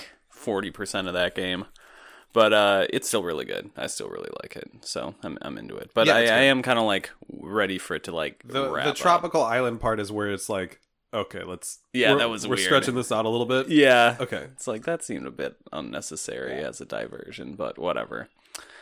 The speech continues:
Speaker 1: Um, but yeah, just been doing that, and oh, I saw that, uh, Euphoria show that people
Speaker 2: Oh.
Speaker 1: are talking about on H B O.
Speaker 2: Neat.
Speaker 1: Yeah. It seems okay. I'm, I'm still, like, not totally sold on it, but I like the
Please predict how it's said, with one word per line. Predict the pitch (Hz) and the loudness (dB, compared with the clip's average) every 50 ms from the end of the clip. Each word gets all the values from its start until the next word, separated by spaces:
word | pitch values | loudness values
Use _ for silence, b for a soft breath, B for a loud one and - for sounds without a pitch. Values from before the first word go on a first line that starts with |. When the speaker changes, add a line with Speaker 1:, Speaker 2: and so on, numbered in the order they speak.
| B B B 135 | B B B 0
Speaker 1:
Um, | 135 151 156 160 165 165 | 4 4 6 6 4 4
but | 156 165 | 2 2
yeah, | 214 269 294 | 0 0 0
just | - - - - | -2 -8 -10 -8
been | 233 220 180 | -8 -8 -6
doing | - 147 170 190 180 160 117 95 90 | -4 -6 -4 -4 -4 -4 -6 -6 -6
that, | 95 113 139 151 160 170 165 - - - | -6 -6 -6 -4 -6 -6 -8 -10 -12 -12
and | - 117 120 120 120 120 120 120 120 120 120 120 120 120 117 - - - _ _ _ _ - - _ _ _ - b b b b b b b b b b - | -10 -8 -8 -6 -6 -6 -6 -6 -6 -6 -6 -8 -8 -8 -8 -10 -12 -14 _ _ _ _ -20 -20 _ _ _ -20 b b b b b b b b b b -2
oh, | - 135 | 2 4
I | 131 117 | 4 4
saw | 113 - - 143 135 135 | 4 2 0 0 0 0
that, | 139 135 135 131 | 0 -2 0 0
uh, | 123 120 117 117 113 101 - | 0 2 2 2 2 0 0
Euphoria | - 123 117 117 - - - 127 123 123 127 123 117 110 104 98 95 | -2 -6 -8 -8 -8 -6 -2 0 2 4 4 4 2 2 2 0 0
show | - - - 101 95 87 | -2 -4 -4 -4 -4 -4
that | 90 85 - | -6 -8 -6
people | - 101 - | 0 4 4
Speaker 2:
Oh. | 156 87 | 4 4
Speaker 1:
are | 82 85 | 2 -2
talking | - - 85 76 82 - 90 87 87 | -4 -4 -4 -4 -4 -6 -8 -12 -10
about | 85 85 85 82 82 80 | -8 -6 -6 -6 -6 -6
on | 76 73 82 | -8 -8 -8
H | 82 85 87 - - - | -8 -8 -10 -10 -10 -8
B | 95 87 85 | -6 -4 -2
O. | 92 101 123 | -2 -2 0
Speaker 2:
Neat. | 160 139 - - _ _ _ - | 0 -2 -2 -4 _ _ _ -6
Speaker 1:
Yeah. | 117 113 101 82 73 - _ b b b b b | -4 -2 -2 -2 -4 -6 _ b b b b b
It | 254 - | -10 -10
seems | - 440 381 - 113 | -8 -6 -6 -4 -4
okay. | 92 67 67 - - - 69 92 - - | -4 -4 -4 -4 -4 -2 -2 -4 -4 -2
I'm, | - 117 127 135 127 | -2 -2 0 -2 -4
I'm | 92 131 | -4 -6
still, | - - - 165 147 | -6 -6 -4 -2 0
like, | 131 110 95 | 0 0 0
not | 101 101 95 85 - - - | 0 0 -2 -2 -4 -6 -12
totally | - - 107 90 85 82 76 - | -10 -6 -6 -6 -4 -4 -6 -6
sold | - - - 80 87 90 82 87 | -6 -6 -6 -4 -4 -6 -6 -6
on | 87 90 | -6 -4
it, | 87 85 - | -4 -4 -2
but | 104 90 | -2 -2
I | 87 | -2
like | 90 98 104 104 101 - - - | 0 0 0 0 0 -2 -8 -12
the | - 101 90 82 85 95 | -8 -6 -6 -4 -6 -8